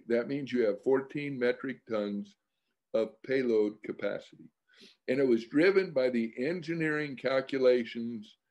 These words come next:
with mass and tether, uh, capability and things like that.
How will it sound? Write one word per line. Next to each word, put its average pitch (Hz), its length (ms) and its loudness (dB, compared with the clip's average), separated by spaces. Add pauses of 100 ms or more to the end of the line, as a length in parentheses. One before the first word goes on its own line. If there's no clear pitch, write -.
(380)
with 107 280 -4
mass 127 560 -2 (640)
and 92 440 -4 (520)
tether, 123 540 4 (160)
uh, 98 340 0
capability 107 920 -2 (400)
and 104 160 -10
things 127 260 -4
like 120 220 -2
that. - 160 -6